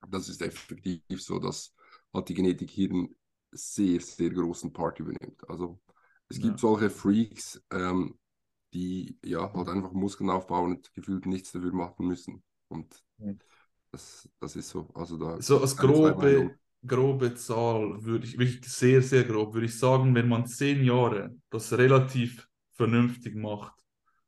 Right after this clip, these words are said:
Speaker 2: und klar, wenn man die ersten paar Jahre das nicht perfekt macht, aber schon halt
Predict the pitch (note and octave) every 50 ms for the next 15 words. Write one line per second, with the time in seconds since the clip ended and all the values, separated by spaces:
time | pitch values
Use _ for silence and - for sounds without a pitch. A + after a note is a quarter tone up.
0 | _ _ _ _ _ _ _ - - - A#2 A#2+ B2 B2 B2 - - - - A#2
1 | A#2 A2+ A#2+ A#2+ A#2+ - - - A#2 A#2 A#2 A#2 A2+ A#2 A#2+ A#2+ A#2 - - -
2 | - A#2 A#2+ B2+ - - B2 B2 A#2+ - - B2+ A#2+ A#2+ A#2+ - - G#2+ A2 A2
3 | A#2+ B2 B2 B2+ B2 A#2 A#2+